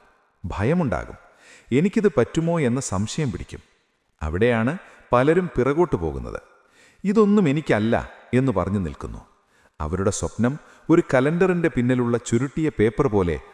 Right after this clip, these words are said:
അപ്രത്യക്ഷമാകുന്നു. പക്ഷെ നീ വേറിട്ടവനാകാം, ഇന്നു മുതലെങ്കിലും.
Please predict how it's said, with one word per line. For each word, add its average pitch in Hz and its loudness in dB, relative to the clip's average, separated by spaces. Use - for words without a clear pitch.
അപ്രത്യക്ഷമാകുന്നു. - -4
പക്ഷെ 170 2
നീ 165 2
വേറിട്ടവനാകാം, 113 0
ഇന്നു 127 2
മുതലെങ്കിലും. 95 -2